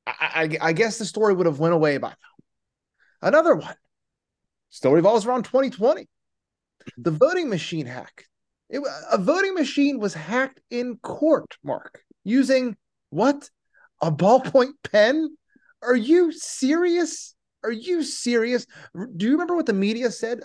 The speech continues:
about the election? Uh, and Trump saying that it wasn't legitimate? They called it the big lie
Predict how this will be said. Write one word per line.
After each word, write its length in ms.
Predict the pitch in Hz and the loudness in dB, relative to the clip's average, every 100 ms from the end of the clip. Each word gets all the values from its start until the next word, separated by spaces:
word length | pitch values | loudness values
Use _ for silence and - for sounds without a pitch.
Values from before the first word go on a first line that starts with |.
| - | -8
about 380 | 165 170 170 | -2 -2 -2
the 100 | 175 | -2
election? 520 | 165 147 175 220 233 - _ _ _ _ 143 | 0 0 -2 -6 -14 -16 _ _ _ _ -2
Uh, 280 | 135 135 - | 0 0 -2
and 120 | 151 | -6
Trump 280 | - 185 - | -6 -6 -8
saying 540 | - - 175 175 160 | -12 -4 -2 0 0
that 200 | 151 151 | -2 -2
it 140 | 147 143 | -8 -8
wasn't 240 | 156 151 | -6 -6
legitimate? 440 | 143 135 156 214 - _ _ _ - | -8 -6 -4 -6 -10 _ _ _ -2
They 80 | 208 | -2
called 240 | - 294 | 2 2
it 100 | 294 | 2
the 80 | 226 | 0
big 280 | 160 254 214 | 0 -2 0
lie 420 | 220 262 208 123 | -2 -2 -4 -6